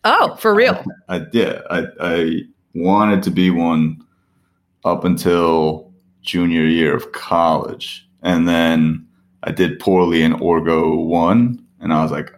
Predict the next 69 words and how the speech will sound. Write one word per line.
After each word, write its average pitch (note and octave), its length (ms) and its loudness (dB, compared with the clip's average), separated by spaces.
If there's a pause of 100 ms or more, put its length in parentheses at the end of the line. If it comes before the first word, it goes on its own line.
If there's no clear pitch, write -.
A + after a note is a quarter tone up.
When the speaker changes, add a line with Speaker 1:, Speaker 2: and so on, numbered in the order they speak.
(120)
Speaker 2:
and F2 140 0
then F2 100 0
I E2 80 0
took - 320 -4
two G2+ 140 -2
days F2 220 2
of D#2 60 0
Orgo D#2+ 340 0
two. F2 200 0
I - 20 2
was D#2+ 100 0
like, D2+ 200 -6
"This D#2 200 -6
ain't B1+ 300 -2
for - 80 -8
me." D#2 340 0 (760)
But F#2+ 160 0
then G2 180 4
I, F#2 180 2
like, F2 300 0
even G2+ 220 4
after F#2+ 280 2
I E2+ 100 0
graduated, F2 580 0
I D#2 60 -2
was D#2 80 -4
like, D2+ 120 -6
"Should - 160 -4
I A#2 60 0
go A#2+ 120 0
back G#2 300 0
and F#2+ 100 -4
get F2+ 160 2
my E2 160 -2
post F#2 360 -2
back?" G2+ 260 2
And F2 80 0
I E2 60 0
was E2 80 -2
like, D#2+ 180 -4
I E2 140 0
got E2+ 420 0
accepted F2+ 540 0
in, E2+ 220 0
uh, D#2+ 80 -4 (120)
not F2+ 100 -12
accepted, D#2 420 -4
but, D#2 120 -2
like, D#2+ 140 -6 (200)
I E2 60 -2
guess F#2 240 -2
accepted, - 440 -8
but - 120 -8
into, D#2+ 280 -2
like, D#2 240 -2
Rutgers E2+ 340 -2
post - 320 -4
back F2+ 240 0
thing. F#2+ 180 2
And D2 80 0
I - 20 -6
was C2 100 -10
like, C#2+ 120 -4
"Nah, A2+ 300 2
I'm F#2+ 80 4
not - 300 -2
gonna D#2+ 160 -6
do D#2+ 160 -2
that." D#2+ 340 -2